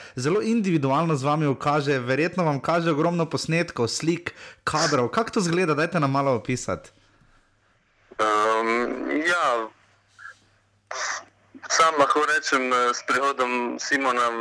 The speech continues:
Speaker 2: na trenersko mesto, eh, se mi je nekako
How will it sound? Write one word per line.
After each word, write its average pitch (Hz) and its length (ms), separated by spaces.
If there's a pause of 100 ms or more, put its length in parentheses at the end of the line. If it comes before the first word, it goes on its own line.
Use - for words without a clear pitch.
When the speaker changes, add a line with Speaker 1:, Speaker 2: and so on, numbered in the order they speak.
Speaker 2:
na 123 160
trenersko 131 500
mesto, 127 460
eh, - 640 (400)
se 120 200
mi 117 140
je 117 200
nekako 120 680